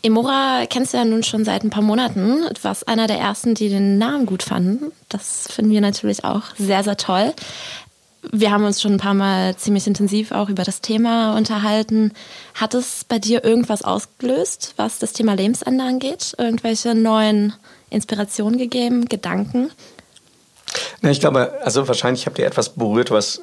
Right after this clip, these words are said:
Speaker 2: sowieso in mir drin war, nämlich, dass ich mich nochmal bewusster für mich selbst damit auseinandersetze. Das ist das eine. Und das zweite ist, ich glaube, dass, ähm, und wahrscheinlich projiziere ich natürlich auch ganz viel Empathie in euch rein.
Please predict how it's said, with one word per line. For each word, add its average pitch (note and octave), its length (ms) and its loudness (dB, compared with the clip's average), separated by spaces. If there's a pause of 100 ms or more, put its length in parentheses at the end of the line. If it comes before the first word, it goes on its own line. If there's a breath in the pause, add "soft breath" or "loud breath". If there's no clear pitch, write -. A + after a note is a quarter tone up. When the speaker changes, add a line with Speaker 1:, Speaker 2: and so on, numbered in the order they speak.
(140)
Speaker 2:
sowieso A#2 420 0
in A#2+ 100 0
mir A2 140 2
drin A#2 200 0
war, A#2 120 2
nämlich, A2+ 240 -2
dass A#2 140 -4
ich A#2 40 -2
mich A2 160 -2
nochmal A2+ 280 0
bewusster A2 360 0
für - 120 0
mich A2 120 2
selbst G2+ 220 0
damit B2 160 0
auseinandersetze. C3 760 0
Das C#3+ 240 -2
ist - 60 -6 (100)
das - 40 -6
eine. B2 260 0 (560 loud breath)
Und - 100 0
das B2+ 120 0
zweite A#2+ 280 0
ist, A#2+ 300 0 (120)
ich - 120 -6
glaube, A#2+ 320 2
dass, - 420 0 (140)
ähm, A2 580 2 (580)
und - 120 0
wahrscheinlich B2+ 500 0 (720)
projiziere B2 560 2
ich B2 140 -4
natürlich A2+ 460 0
auch A2+ 120 -4
ganz A#2 220 0
viel - 180 -4
Empathie B2+ 480 -2
in C#3 120 0
euch A#2 340 -2
rein. A#2 340 0